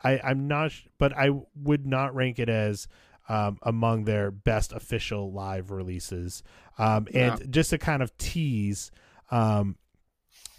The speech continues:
Speaker 1: you know, at the end, I think we can talk about where this lies for us in terms of their, uh, like, officially released concert films. Um,
Speaker 2: Yeah.
Speaker 1: but if for, I'll just say to tease, for me, this is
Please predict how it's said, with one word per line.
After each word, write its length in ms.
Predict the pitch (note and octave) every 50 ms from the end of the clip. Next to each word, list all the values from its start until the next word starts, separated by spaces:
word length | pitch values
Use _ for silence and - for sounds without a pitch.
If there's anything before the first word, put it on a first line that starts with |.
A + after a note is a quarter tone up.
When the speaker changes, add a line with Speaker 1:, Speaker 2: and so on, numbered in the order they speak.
| - _ -
Speaker 1:
you 80 | C3 C3
know, 80 | C3
at 180 | C3 B2+ B2+ -
the 160 | C3+ B2+ B2
end, 180 | C3+ C3 C3 B2+
I 100 | A#2+ A2+
think 200 | - A#2+ A2 -
we 200 | A#2+ A2 A2 G#2
can 120 | - A#2 G#2+
talk 240 | - A#2 A2 G#2+
about 280 | G#2 G2+ G#2+ G#2 G2+ F#2+ - _ _ - A2+
where 300 | A2 A#2 A2+ A2 A2 A2
this 280 | G#2 G#2+ G#2 - - -
lies 320 | G#2+ G#2 G2 G2 G2 -
for 200 | - - G2+ F#2+
us 180 | F#2+ F#2+ - -
in 80 | G2
terms 380 | - - G#2 G2+ G2 F#2+ F2+ F2+
of 220 | F#2 F#2 F2+ -
their, 420 | - F#2+ F#2 F2+ F2+ F2 F2+ F2+ - - - - - _ - - -
uh, 300 | - A2+ G2+ F#2 F2+ F2 -
like, 200 | G#2+ G#2 - -
officially 600 | F#2+ - - - - B2+ - - G#2+ G2+ G2+ G2+
released 520 | F#2+ G2 F#2+ F#2 F#2 F#2 F#2 - - - - _ - -
concert 480 | - - G2+ F#2+ - - G2 - -
films. 460 | - - F#2+ F2+ F2+ F2 F#2 - - - - - - - _ - _ -
Um, 280 | A2 G2 F#2+ F#2 F#2
Speaker 2:
Yeah. 180 | A#2 A2 F#2+ - - _ - - _ _ _ _ _ _ -
Speaker 1:
but 340 | C#3 C#3+ C#3 C3 C3 - _ _ _ _ _ _ _ _ _ _ -
if 180 | C#3 C3+ B2 -
for, 300 | - D#3 C#3+ C#3+ - - _ - - - _ -
I'll 220 | - C3 C#3+ D#3 D3+
just 320 | C#3+ C#3 D3+ D3 - -
say 260 | - C#3+ C3 B2 A#2+
to 120 | - - A2+
tease, 600 | - - C#3 B2 A2 G#2 G#2 G2+ G2 - - - _ _ _ _
for 160 | - B2+ B2
me, 240 | A#2+ A#2+ A#2+ A#2 A2+
this 260 | G#2 A#2+ G#2+ - -
is 280 | A2+ A2+ G#2+ G2+ -